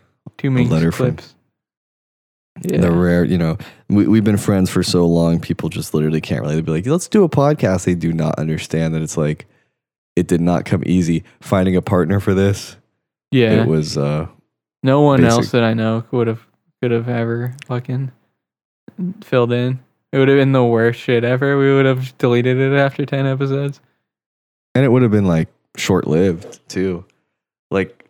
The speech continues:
Speaker 2: we, you know, not to get a meta again, but we've hit our stride sort of, and, um, if it just came to the point where we were, didn't have to work our regular jobs, then, like, and we could focus on this full time.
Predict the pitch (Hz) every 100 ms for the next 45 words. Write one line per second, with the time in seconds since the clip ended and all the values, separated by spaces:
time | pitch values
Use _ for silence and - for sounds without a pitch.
0 | _ _ _ _ - 71 110 71 76 52
1 | - _ - 101 82 82 82 80 - 87
2 | 90 87 85 - - 95 92 90 90 87
3 | - 98 98 110 95 87 - 90 87 87
4 | - 92 90 85 87 82 85 - _ _
5 | _ _ _ _ _ _ _ 76 78 78
6 | 78 - - 90 92 98 90 98 87 82
7 | 73 - 85 78 73 76 78 - _ _
8 | _ _ _ _ _ - 90 85 80 80
9 | 82 - 95 92 85 80 87 92 76 80
10 | 80 78 76 73 73 71 73 - - _
11 | _ _ _ _ _ - 69 71 69 78
12 | 92 _ _ _ _ 67 69 - - _
13 | _ _ _ 73 82 82 87 76 - -
14 | - - 90 92 85 87 90 - 87 85
15 | - 82 87 98 104